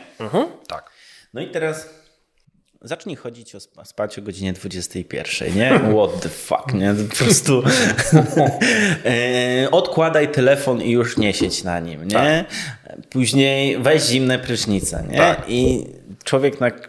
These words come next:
Speaker 2: patrzy, no nie, no. Ale jestem taki, że no dobra, ja próbuję, nie? Chcę zmiany i faktycznie zobaczyłem, że, że to też powodowało takie po prostu uspokojenie, nawyki,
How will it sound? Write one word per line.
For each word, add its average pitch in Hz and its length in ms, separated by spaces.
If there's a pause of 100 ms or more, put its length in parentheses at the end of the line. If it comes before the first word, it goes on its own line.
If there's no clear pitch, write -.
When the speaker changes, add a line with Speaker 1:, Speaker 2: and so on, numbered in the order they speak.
Speaker 2:
patrzy, 113 260
no 117 140
nie, 98 360
no. 69 100
Ale 123 180
jestem 165 240
taki, 127 360
że 117 460 (180)
no 120 200
dobra, 107 260
ja 113 120
próbuję, 107 500
nie? 120 340
Chcę 120 600
zmiany 123 540 (500)
i 123 60
faktycznie - 440
zobaczyłem, 113 500
że, 107 360
że 107 140
to 113 120
też - 280
powodowało 101 640
takie 98 380
po 101 120
prostu 101 320
uspokojenie, 98 1120 (160)
nawyki, 104 880